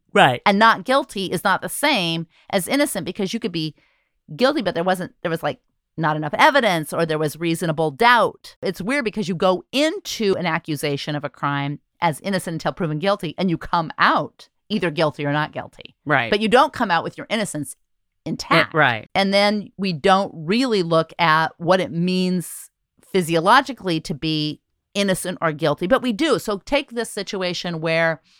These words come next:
Speaker 2: maybe a fourteen-year-old kid, like these kids that were accused of the,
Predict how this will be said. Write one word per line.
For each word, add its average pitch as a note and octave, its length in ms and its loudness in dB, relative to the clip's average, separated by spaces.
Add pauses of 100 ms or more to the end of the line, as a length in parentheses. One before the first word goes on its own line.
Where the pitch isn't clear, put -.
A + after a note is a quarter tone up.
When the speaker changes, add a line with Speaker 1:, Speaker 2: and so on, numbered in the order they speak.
(300)
Speaker 2:
maybe F3 300 -2
a - 80 -6
fourteen-year-old F3 760 -2
kid, D#3+ 320 0
like D3 180 -4
these D3+ 160 -8
kids E3+ 280 -4
that - 140 -6
were D3+ 300 -2
accused D#3 380 -6
of C3+ 100 -6
the, D3 320 -2